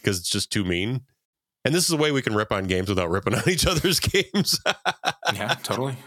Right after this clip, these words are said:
Speaker 2: Absolutely fair.
Speaker 1: <sighs>
Speaker 2: Number fifty-four is Star Wars Imperial Assault. I have played this game. This is the game I was referencing earlier that the Lord of the Rings was a, a modified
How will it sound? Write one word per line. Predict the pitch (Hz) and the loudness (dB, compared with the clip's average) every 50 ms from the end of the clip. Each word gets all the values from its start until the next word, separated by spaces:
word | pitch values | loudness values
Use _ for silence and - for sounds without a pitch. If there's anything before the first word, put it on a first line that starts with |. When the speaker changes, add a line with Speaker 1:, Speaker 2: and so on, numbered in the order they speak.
| - - | -12 -6
Speaker 2:
Absolutely | - 101 95 - 113 110 104 107 | -6 -4 -2 -2 -2 0 0 0
fair. | - 127 135 320 302 285 277 262 247 240 226 220 - - | 0 0 0 0 0 -2 -2 -2 -2 -4 -4 -6 -10 -14
Speaker 1:
<sighs> | - - - 131 | -16 -10 -2 0
Speaker 2:
Number | 127 131 131 135 127 | 0 2 2 2 0
fifty-four | - - 156 147 - - 139 127 - - 127 131 143 151 - | 2 2 0 2 2 2 0 0 2 2 2 4 4 2 2
is | 113 110 | 2 2
Star | - - 110 107 | 2 2 2 2
Wars | 110 107 - | 4 2 2
Imperial | 104 92 87 110 107 104 98 | 0 2 2 4 4 4 4
Assault. | 95 - - 120 135 175 185 - - - _ _ _ - | 2 2 2 2 2 0 0 -2 -4 -6 _ _ _ 0
I | - 117 127 | 2 2 2
have | 110 - - 131 131 131 | 2 2 2 2 2 2
played | - 101 92 | 2 0 0
this | 87 - - | 2 0 0
game. | 92 87 87 90 92 | 0 -2 -2 0 0
This | 98 95 - | 0 0 0
is | 104 | 0
the | 104 98 | 0 0
game | 98 95 90 87 | 0 0 0 0
I | |
was | 87 - | -2 0
referencing | 104 98 92 - 104 95 - - - 92 | 0 0 -2 0 -2 -2 -2 -2 -2 -2
earlier | 98 101 107 101 - - - - - - | 0 0 0 0 -2 -2 -4 -6 -8 -6
that | - - - - - | -4 -4 -4 -4 -4
the | - 78 | -6 -4
Lord | - - 101 92 | -2 -2 -2 -2
of | - | -2
the | - - | -4 -2
Rings | 98 95 92 - - - | -4 -4 -4 -4 -6 -4
was | 98 92 - | -4 -4 -4
a, | - 50 - - - _ _ | -4 -4 -6 -6 -10 _ _
a | - - | -8 -4
modified | - 82 82 78 - - - - | -2 0 -2 -2 -2 -4 -6 -6